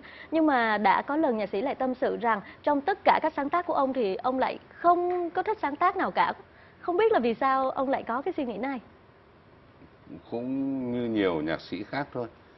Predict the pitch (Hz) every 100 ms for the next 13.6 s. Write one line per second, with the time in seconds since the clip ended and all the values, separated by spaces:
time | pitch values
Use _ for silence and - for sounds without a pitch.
0 | - - - 80 - 110 107 101 82 73
1 | 73 76 73 73 69 60 57 - - -
2 | - - - - - - - - 65 65
3 | 67 107 120 123 120 113 143 - 147 143
4 | 135 - - - - - - - - 135
5 | 131 135 147 151 143 - 151 131 78 78
6 | 139 131 113 107 107 104 101 120 - 131
7 | 131 110 104 95 92 80 92 90 90 85
8 | 95 95 - - - - 80 80 87 117
9 | 143 - - - 247 226 120 110 92 87
10 | 80 - - 117 104 92 82 80 78 90
11 | 110 127 120 - - - - 113 104 117
12 | 120 - 120 113 113 - 120 120 - 90
13 | 135 - 85 82 127 110